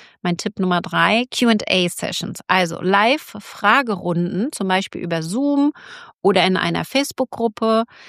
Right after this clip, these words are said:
die direkt diese Fragen beantworten. Weil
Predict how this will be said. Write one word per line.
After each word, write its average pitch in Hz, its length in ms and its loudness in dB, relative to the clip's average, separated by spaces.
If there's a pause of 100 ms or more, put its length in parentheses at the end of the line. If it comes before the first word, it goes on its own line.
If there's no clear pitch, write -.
(300)
die 233 440 4 (280)
direkt 214 480 2
diese 196 240 -2
Fragen 180 960 0
beantworten. - 640 -4 (1000)
Weil 214 580 2